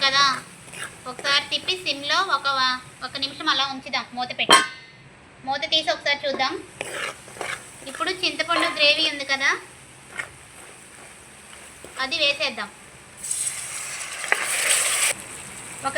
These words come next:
చిన్న గ్లాసు వాటర్ పోసి సిమ్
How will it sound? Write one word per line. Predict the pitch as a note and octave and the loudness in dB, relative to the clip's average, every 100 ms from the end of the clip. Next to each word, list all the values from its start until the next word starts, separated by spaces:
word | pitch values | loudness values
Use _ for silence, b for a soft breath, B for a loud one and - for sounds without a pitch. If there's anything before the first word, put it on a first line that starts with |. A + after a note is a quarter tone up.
| C#4+ | 0
చిన్న | D4+ C#4 C#4 C4 - B3 | 0 4 4 4 -4 2
గ్లాసు | C4 C4 C#4 | 4 4 2
వాటర్ | B3+ C4 D#4 D4 | 4 4 2 0
పోసి | C#4 F4 G#4+ - - - - - - - - - - - - - - - - | -2 0 0 0 -4 -4 -6 -6 -6 -6 -6 -8 -8 -8 -8 -8 -6 -6 -2
సిమ్ | D4+ D4 | 0 2